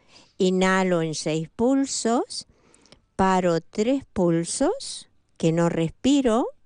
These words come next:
y exhalo en seis pulsos y dejo descansar el pulmón tres pulsos. Entonces, cuando cogemos ese ritmo,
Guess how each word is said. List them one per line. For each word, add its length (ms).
y 200
exhalo 680
en 140
seis 360
pulsos 880
y 180
dejo 420
descansar 880
el 100
pulmón 560
tres 280
pulsos. 840
Entonces, 800
cuando 320
cogemos 800
ese 320
ritmo, 640